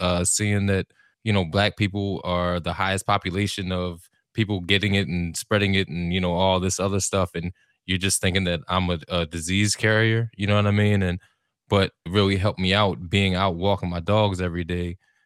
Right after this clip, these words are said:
and seeing them do it to everybody, you know what I mean? Uh, but at the beginning, you know, I really did take offense to that shit 'cause I thought it was another reason why people that didn't look like me would, or people even that looked like me that weren't used to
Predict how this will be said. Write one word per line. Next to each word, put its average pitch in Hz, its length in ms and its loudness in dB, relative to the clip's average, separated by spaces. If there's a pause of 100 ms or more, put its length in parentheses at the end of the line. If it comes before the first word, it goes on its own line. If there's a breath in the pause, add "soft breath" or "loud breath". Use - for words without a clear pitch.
(140)
and 85 140 -2
seeing 95 560 2 (300)
them 92 200 2
do 104 220 4
it 98 160 0 (160)
to 98 160 0
everybody, 82 640 -2
you 82 100 -8
know 87 140 -2
what 87 100 0
I 87 60 0
mean? 87 400 -2
Uh, 87 260 -10 (100)
but 87 120 0
at 90 100 -2
the - 80 -8
beginning, 92 560 0
you 92 80 -6
know, 95 80 0
I 95 140 0
really 98 360 -2 (280)
did 110 300 2
take 92 180 -6
offense - 560 -6
to 92 100 -6
that 85 180 -6
shit - 320 -10
'cause 85 320 -8 (460 soft breath)
I 90 100 -2
thought 101 220 2
it 90 80 -2
was 101 260 2
another 90 340 0
reason 90 460 0
why 87 420 0 (520)
people 101 260 0
that 90 160 0
didn't 92 220 -2
look 117 140 -2
like 90 200 -2
me 87 260 -2
would, 85 360 -4 (100)
or 113 140 2
people 120 320 2
even 127 260 2
that 87 160 -2
looked 90 160 -4
like 85 180 -4
me 87 300 -4 (440)
that 90 140 -2
weren't 95 220 2
used 113 360 0
to 95 260 0